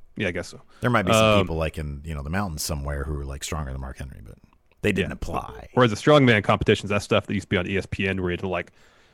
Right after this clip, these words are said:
Speaker 1: you know, like, throw a keg over a wall and stuff like that.
Speaker 2: You, like, bite down on a clamp that has chains attached to a train and you pull it or
Speaker 1: And you had to
Speaker 2: something.
Speaker 1: pull the train, exactly. That's the strongman stuff.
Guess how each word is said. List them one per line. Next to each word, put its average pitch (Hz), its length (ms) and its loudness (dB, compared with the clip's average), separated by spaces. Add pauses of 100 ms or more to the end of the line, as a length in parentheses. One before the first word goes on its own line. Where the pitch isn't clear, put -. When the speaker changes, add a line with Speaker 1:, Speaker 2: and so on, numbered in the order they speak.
(480)
Speaker 1:
you 98 120 -4
know, 92 100 0
like, 90 160 -4
throw 110 260 4
a 92 60 0
keg 104 320 4
over 98 220 4
a 92 40 4
wall 101 300 6
and 90 80 -8
stuff - 240 -2
like 87 140 -8
that. 95 260 -4
Speaker 2:
You, 117 100 6
like, 107 220 6
bite 113 220 6
down 113 200 4
on 107 80 0
a 98 60 0
clamp 104 380 -2
that 95 100 -2
has 95 200 -2
chains 98 420 0
attached 85 340 -2
to 85 80 2
a 80 60 -2
train 92 360 0
and 80 80 -4
you 69 60 -8
pull 73 260 6
it 71 60 -8
or - 40 -8
Speaker 1:
And 107 100 2
you 104 40 6
had 95 80 2
to - 40 -16
Speaker 2:
something. - 60 -2
Speaker 1:
pull 117 100 6
the 92 80 -10
train, 87 240 -2
exactly. 90 360 -4
That's 107 120 2
the 196 80 0
strongman 92 400 0
stuff. - 260 -10